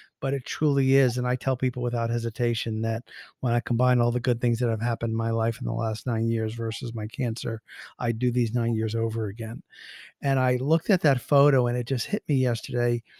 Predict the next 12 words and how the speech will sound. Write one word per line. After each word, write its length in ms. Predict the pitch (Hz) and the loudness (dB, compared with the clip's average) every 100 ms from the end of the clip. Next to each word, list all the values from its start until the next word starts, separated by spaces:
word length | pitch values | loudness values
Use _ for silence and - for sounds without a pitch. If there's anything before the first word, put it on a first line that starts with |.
| - - _ - | -20 -20 _ 0
that 180 | 139 | 2
it 80 | 139 | 2
was 300 | 139 135 - - | 0 -2 -4 -8
s-, 320 | - - - - - | -6 -4 -4 -6 -8
uh, 120 | 156 - | -8 -6
symbolic 640 | 147 - 147 139 139 151 160 | -4 2 2 4 4 2 2
of 100 | 135 | 0
how 200 | 139 139 | 4 4
I 80 | 139 | 2
live 160 | 127 | 0
my 100 | 131 | -2
life, 460 | 151 208 - - | 0 0 -2 -6